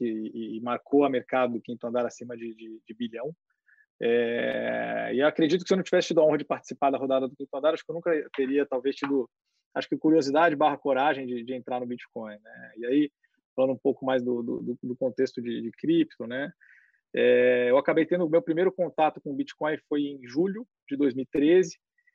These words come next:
e, na ocasião, eu confesso que eu não tinha, assim, a, a menor vontade de aprender. Eu acho que até eu era um pouco mais preconceituoso até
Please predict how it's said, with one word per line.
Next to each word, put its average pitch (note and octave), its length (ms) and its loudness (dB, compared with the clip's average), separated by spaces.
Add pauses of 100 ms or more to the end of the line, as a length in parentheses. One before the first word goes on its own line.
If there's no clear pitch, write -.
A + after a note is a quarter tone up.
(240)
e, C3 800 4
na D#3 160 4
ocasião, D#3+ 800 4
eu C3+ 400 -2 (640)
confesso D#3 560 -4
que D3 320 -2 (600)
eu C#3+ 120 -8
não D3+ 100 -8
tinha, C#3+ 500 -4 (140)
assim, C3+ 420 -6
a, C#3 180 -6
a C#3 40 -6
menor E3+ 320 2
vontade E3+ 480 2
de D3+ 80 0
aprender. C#3+ 640 -4
Eu C#3 80 -2
acho - 100 -8
que C#3+ 60 -8
até D3+ 480 -4 (340)
eu B2 80 -2
era D3+ 100 0
um C#3+ 80 -6
pouco F3 240 -4
mais F3 160 -2
preconceituoso D3 920 -2
até C#3 400 -4